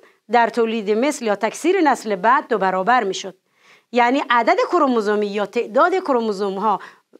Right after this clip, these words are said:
در از نسلی به نسل دیگه در حال افزایش بود. اما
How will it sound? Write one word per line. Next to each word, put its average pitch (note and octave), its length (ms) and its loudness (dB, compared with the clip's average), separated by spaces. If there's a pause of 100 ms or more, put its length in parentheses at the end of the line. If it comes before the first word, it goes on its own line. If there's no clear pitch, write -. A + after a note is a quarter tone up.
در G#3+ 260 2
از A3 200 0
نسلی C4+ 400 2
به F#3+ 120 -4
نسل F#4 360 2
دیگه A4 220 2
در D#4 140 4
حال C4+ 180 0
افزایش F3 540 -4
بود. - 100 -20 (580)
اما G#4+ 380 4